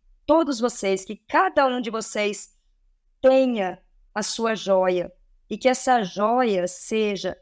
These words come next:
sempre muito preciosa, muito importante, e que ela esteja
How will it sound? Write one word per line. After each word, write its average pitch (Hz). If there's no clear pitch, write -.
sempre 262
muito 240
preciosa, 202
muito 254
importante, 226
e 214
que 233
ela 226
esteja 220